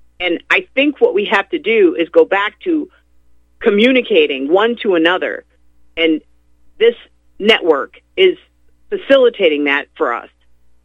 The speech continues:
So if you can, ten dollars a month. Do you drink coffee? Do you have cable T V? Do you go out to dinner? It's time to start letting go of something here or there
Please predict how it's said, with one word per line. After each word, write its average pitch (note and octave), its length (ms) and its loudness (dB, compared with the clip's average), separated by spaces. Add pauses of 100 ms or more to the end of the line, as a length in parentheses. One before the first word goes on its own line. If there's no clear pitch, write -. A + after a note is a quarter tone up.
(120)
So F#3 240 0
if B3 240 0
you C4 120 -2
can, G#3+ 540 -2 (440)
ten B3+ 220 0
dollars A3+ 320 -2
a G3 40 -4
month. E3+ 300 -2 (100)
Do - 60 -10
you F3+ 100 -4
drink A#3 260 0
coffee? G#3+ 540 -4 (560)
Do E3+ 60 -8
you F3+ 80 2
have G#3+ 240 -2
cable A3+ 320 0
T A3 200 -2
V? F3+ 400 2 (360)
Do F#3+ 60 -8
you G3+ 100 0
go F#3+ 180 2
out G#3 160 -4
to - 80 -20
dinner? F3 440 -2 (840)
It's - 160 -16
time B3+ 320 -2
to A3+ 120 -16
start A3 300 -4
letting G3 400 -2
go E3 500 0 (460)
of F3+ 180 -4 (260)
something C4+ 380 0
here A3 300 2
or E3+ 60 -4
there E3 440 0